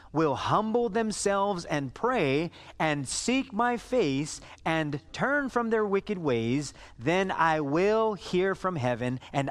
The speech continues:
I will forgive their sin and will heal their land." Earlier, uh, I heard that Greg Laurie,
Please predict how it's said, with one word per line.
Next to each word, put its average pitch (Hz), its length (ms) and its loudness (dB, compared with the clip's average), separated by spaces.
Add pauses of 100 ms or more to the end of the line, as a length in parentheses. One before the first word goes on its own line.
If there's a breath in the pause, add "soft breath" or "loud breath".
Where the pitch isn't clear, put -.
I 143 240 2
will 180 460 2
forgive 147 600 2
their 123 180 0
sin 190 520 0 (260 loud breath)
and 180 640 0
will 151 640 2
heal 151 680 2
their 135 600 0 (240 loud breath)
land." 107 600 -4 (1500 soft breath)
Earlier, 156 640 2 (520 soft breath)
uh, 170 60 -12
I 127 300 -2
heard 135 360 -2
that 131 320 0
Greg 135 240 -2
Laurie, 131 460 0